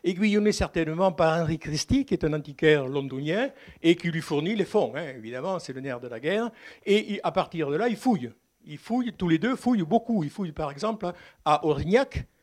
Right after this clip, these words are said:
euh, en Haute-Garonne. Bon. Ils fouillent également, euh, en Dordogne. Ils fouillent à, au Moustier. <laughs> Le Moustier, nous en reparlerons.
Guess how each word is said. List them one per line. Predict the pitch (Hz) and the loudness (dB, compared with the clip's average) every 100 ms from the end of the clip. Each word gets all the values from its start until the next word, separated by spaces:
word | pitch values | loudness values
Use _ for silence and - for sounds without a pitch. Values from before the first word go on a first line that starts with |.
| _ _ _ _ 131 | _ _ _ _ -6
euh, | 139 143 | -4 -2
en | 143 | -2
Haute-Garonne. | 139 143 139 160 269 294 262 - _ | -2 -2 -2 2 4 4 -2 -6 _
Bon. | - 196 - _ - - _ | -6 -6 -6 _ -20 -20 _
Ils | 202 | -6
fouillent | 196 254 208 | -2 0 2
également, | 190 185 180 185 185 180 151 _ _ 151 | 4 4 4 4 4 2 -4 _ _ 0
euh, | 147 147 147 - 190 | 2 2 0 -10 -2
en | 160 156 - | 0 0 -4
Dordogne. | 143 143 151 226 311 277 - _ 160 | -4 -2 2 0 0 -6 -14 _ -12
Ils | |
fouillent | 156 196 196 156 147 - _ _ | -4 0 2 2 0 -4 _ _
à, | 165 151 - | 0 0 -2
au | 151 | 2
Moustier. | 190 - - 226 320 330 _ | 2 2 0 0 0 -8 _
<laughs> | _ _ | _ _
Le | 196 165 147 147 143 117 | 0 0 -4 -14 -16 -14
Moustier, | 143 131 - 165 139 | -14 -16 -6 -4 -4
nous | 127 131 | -6 -12
en | |
reparlerons. | 123 120 127 143 185 247 | -10 -8 -4 -2 -2 -4